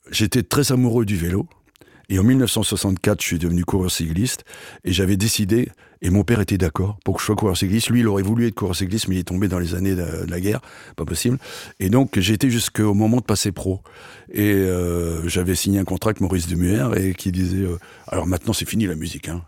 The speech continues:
C'est vélo, vélo, vélo. » Et donc, un jour, j'ai dit à Maurice, « Je vais au championnat de France.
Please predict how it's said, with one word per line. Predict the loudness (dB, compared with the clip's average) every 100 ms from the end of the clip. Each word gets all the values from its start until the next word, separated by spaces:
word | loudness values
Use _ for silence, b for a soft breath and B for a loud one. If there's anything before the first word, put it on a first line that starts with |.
| -8
C'est | -6 -2
vélo, | 0 0
vélo, | 0 -4
vélo. » | -4 -10 B B B -6
Et | 0
donc, | 0 0 -2
un | -2
jour, | 0
j'ai | 0 0
dit | 0
à |
Maurice, « | 0 0
Je | 0
vais |
au | 0
championnat | 2 2 0
de | 0
France. | -2 -4 -6